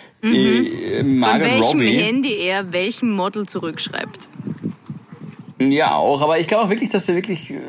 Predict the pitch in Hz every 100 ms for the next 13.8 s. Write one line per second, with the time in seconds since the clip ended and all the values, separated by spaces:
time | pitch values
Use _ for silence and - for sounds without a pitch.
0 | 139 - - - - 151 156 170 160 165
1 | - 139 151 127 123 123 117 110 117 107
2 | 139 127 113 131 143 127 120 120 123 156
3 | 139 120 113 110 - 135 131 113 - 113
4 | 110 127 117 113 117 110 110 - - -
5 | - - 110 110 107 113 110 113 110 -
6 | 113 127 117 117 117 110 110 107 107 107
7 | 117 127 120 226 123 95 - 107 202 -
8 | 165 160 - - - - - - - -
9 | - 107 110 120 120 - 117 117 117 117
10 | 117 - 127 131 131 127 123 135 135 127
11 | - 117 - 123 131 120 120 127 113 117
12 | 110 110 87 117 151 139 160 160 127 117
13 | 95 - 101 - 101 156 -